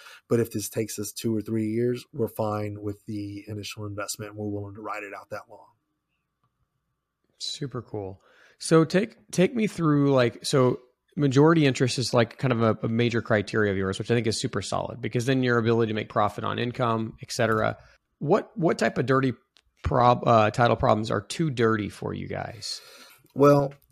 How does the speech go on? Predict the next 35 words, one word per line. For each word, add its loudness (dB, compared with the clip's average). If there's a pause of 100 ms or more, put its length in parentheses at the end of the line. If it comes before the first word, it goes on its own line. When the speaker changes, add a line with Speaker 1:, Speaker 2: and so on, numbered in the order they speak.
(140)
Speaker 1:
for 8
us, 6
it's -6
not -2
about 2
that's -4
too -4
dirty. -2
Uh, -2 (260)
t-, -16
some -2
of, -4
there 4
are 4
some -4
fact -6
patterns -4
which -10
we -8
try -6
to 0
avoid. -4 (180)
Uh, -6
for -10
instance, -14
if -14
you've -12
got -8 (560)
someone -8 (100)
living -2
in -4
a -4
property -8
and, -8 (920)
uh, -6